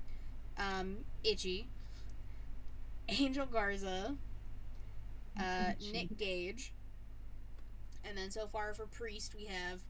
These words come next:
Speaker 1: Paul Heyman, Rhino, Indy Hartwell, Enzo Amore,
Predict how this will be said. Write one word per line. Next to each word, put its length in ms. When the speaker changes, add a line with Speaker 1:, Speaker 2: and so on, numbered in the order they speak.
Speaker 1:
Paul 320
Heyman, 440
Rhino, 720
Indy 300
Hartwell, 720
Enzo 500
Amore, 560